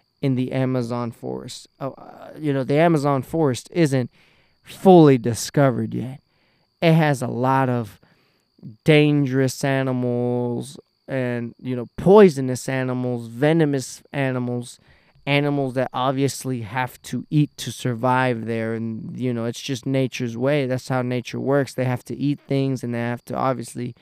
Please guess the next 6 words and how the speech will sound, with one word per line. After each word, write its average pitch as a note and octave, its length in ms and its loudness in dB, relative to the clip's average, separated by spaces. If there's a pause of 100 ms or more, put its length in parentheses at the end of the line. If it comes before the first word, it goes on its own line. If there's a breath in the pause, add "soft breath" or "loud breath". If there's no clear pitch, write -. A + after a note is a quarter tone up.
(160 soft breath)
hunt. - 400 -2 (1500)
You C3+ 120 -6
know, B2 140 -2
that C3+ 160 -2
you C#3+ 180 2
have, C#3 220 0